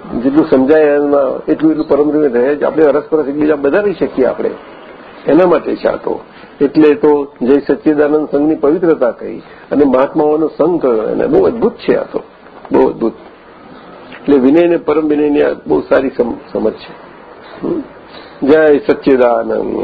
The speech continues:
લો તારે એકાદ પદ બોલાવો. હજુ છે? અરુણા, અરુણને તો ખાસ એનું તો, એનું સાયન્સ છે બધું.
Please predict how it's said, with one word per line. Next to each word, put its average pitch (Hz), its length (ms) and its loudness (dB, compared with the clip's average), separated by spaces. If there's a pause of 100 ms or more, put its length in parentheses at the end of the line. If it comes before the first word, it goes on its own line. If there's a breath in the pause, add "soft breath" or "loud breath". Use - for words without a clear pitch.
(960)
લો 175 120 4
તારે 208 220 2
એકાદ 170 220 0
પદ 160 180 2
બોલાવો. 196 280 4 (760)
હજુ 139 180 -2
છે? 160 200 0 (1700)
અરુણા, 170 340 4
અરુણને 139 640 2
તો 151 120 -4
ખાસ 147 280 0
એનું 131 260 -2
તો, 120 140 -2 (500)
એનું 135 280 2
સાયન્સ 135 260 2
છે - 180 -8
બધું. 104 280 0